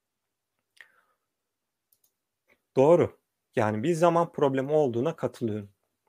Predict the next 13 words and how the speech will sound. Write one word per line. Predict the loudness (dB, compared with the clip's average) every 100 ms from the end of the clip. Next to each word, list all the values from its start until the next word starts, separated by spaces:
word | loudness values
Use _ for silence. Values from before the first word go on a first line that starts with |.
| _ -6
Ee, | -4 -4 -6 -8 -10 -14 _ _ _ _
ama, | 2 4 4 2 -6 _ _ _ _ _ _ _ _ _ _ _ _ _ _ _ _ -6
e, | -4 -2 -2 -4 -6 _ _ _ _ _
her | -14 -2 2 2
zaman | 2 0 -2 -2 -8 _ _ _
çok | -8 -6
fazla | 0 0 2 0
öğrenciye | 0 -2 -4 -4
yüklenildiğine | -4 -6 -6 -6 -8 -8
katılmıyorum. | -10 -8 -8 -8 -8 -4
Genellikle | -2 -2 -4 -6
öğrenci | -6 -2 0 -2 -4 -4 -6 -8 _ _ _ _ -6
biraz, | -4 -4 -6 -16